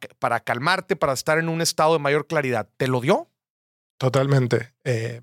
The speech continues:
Speaker 2: yo acredito a, eh, la ayahuasca, que es, eh, la medicina con la que más trabajé,
Speaker 1: Mm.
Speaker 2: eh, como una herramienta que me puso en un camino completamente diferente de conocerme a mí mismo,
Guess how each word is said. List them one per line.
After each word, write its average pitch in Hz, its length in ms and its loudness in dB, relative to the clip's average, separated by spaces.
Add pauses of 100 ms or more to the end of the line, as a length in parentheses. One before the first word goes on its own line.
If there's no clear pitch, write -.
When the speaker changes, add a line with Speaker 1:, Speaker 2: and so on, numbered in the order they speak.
(300)
Speaker 2:
yo 123 300 4
acredito 127 800 2 (340)
a, 110 480 -2 (180)
eh, 110 240 -10
la 113 220 -4
ayahuasca, 131 560 2
que 120 200 2
es, - 260 -4
eh, 120 300 -10
la 113 180 -8
medicina 120 420 0
con 120 100 0
la 113 80 0
que 117 100 -2
más 123 200 0
trabajé, 160 560 2 (180)
Speaker 1:
Mm. 139 60 -16 (320)
Speaker 2:
eh, 120 280 0
como 117 680 2
una 147 220 4
herramienta 170 880 2
que 127 200 0
me 123 140 2
puso 139 340 0
en 127 60 2
un 131 160 4
camino 143 440 2
completamente 131 1040 2
diferente 135 800 2
de 117 220 0
conocerme 143 440 0
a 139 40 4
mí 139 140 2
mismo, 139 480 4